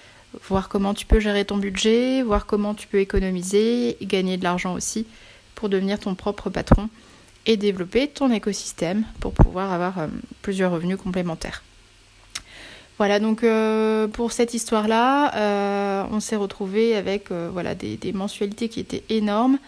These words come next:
On a fait un point sur notre budget et quelques années après, aujourd'hui, euh, j'ai la chance de pouvoir dire que j'ai mille euros de côté.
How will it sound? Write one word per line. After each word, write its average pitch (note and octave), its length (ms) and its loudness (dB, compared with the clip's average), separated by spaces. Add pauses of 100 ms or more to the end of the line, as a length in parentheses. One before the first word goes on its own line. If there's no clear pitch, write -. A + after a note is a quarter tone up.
(520)
On G3 340 -2
a G3 120 0
fait B3+ 160 -2
un B3 120 4
point B3+ 200 2
sur B3 120 -2
notre A3 280 0
budget A#3+ 800 0
et B3 340 0
quelques A3+ 400 -2
années G3 180 0
après, A3+ 520 -2
aujourd'hui, G#3 640 -4 (580)
euh, E3+ 140 -4
j'ai F3+ 160 -4
la E3+ 100 -2
chance A3+ 320 0
de G#3 80 2
pouvoir F#3 340 -2
dire G3+ 280 -2
que F#3+ 120 -4
j'ai F#3+ 360 -2
mille G3+ 240 -4
euros G3 200 -2
de G#3+ 60 -10
côté. - 380 -4